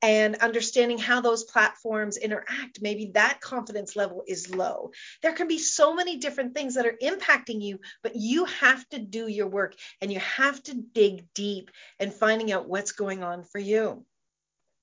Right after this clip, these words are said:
Once you have started to do that, it's a matter of practicing and practicing and practicing. And sometimes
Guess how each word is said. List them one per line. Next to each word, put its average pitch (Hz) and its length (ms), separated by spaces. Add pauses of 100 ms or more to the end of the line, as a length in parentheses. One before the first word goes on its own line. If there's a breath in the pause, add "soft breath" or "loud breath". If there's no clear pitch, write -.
(640 loud breath)
Once 254 400
you 302 80
have 254 220
started 233 540
to 220 200
do 339 320
that, 170 360
it's 254 160
a 285 100
matter 339 440
of 254 120 (300)
practicing 269 760
and 226 140
practicing 220 640
and 208 140
practicing. 247 640 (300 loud breath)
And 277 160
sometimes 415 1000